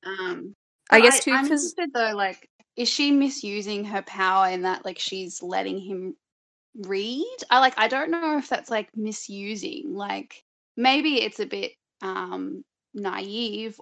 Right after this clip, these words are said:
Speaker 1: or, um, you know, naively optimistic that,
Speaker 2: Mm.
Speaker 1: um, Chapel is going to be able to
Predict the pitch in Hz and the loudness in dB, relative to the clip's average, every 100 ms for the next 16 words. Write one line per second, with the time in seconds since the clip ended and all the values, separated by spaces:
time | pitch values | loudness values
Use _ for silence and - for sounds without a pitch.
0 | - 202 190 190 196 202 - - 190 185 | -6 -4 -2 -4 -6 -6 -10 -8 -8 -6
1 | 180 180 185 185 _ _ _ - _ _ | -8 -10 -12 -16 _ _ _ -16 _ _
2 | _ _ _ _ - 220 208 196 190 - | _ _ _ _ -10 -6 -6 -6 -10 -14
3 | _ _ _ - 208 202 196 196 190 202 | _ _ _ -8 -4 -4 -4 -8 -4 -6
4 | - 196 190 196 - 403 - - _ - | -6 -12 -12 -12 -6 -6 -6 -16 _ -2
5 | 220 208 247 226 202 220 220 196 190 196 | 2 2 2 2 0 -2 -2 -2 -4 -6
6 | 190 190 - _ _ _ _ _ - 208 | -10 -12 -16 _ _ _ _ _ -8 -6
7 | 208 196 190 - 196 196 190 180 185 185 | -4 -4 -4 -8 -6 -4 -4 -4 -4 -6
8 | - 185 185 | -8 -10 -12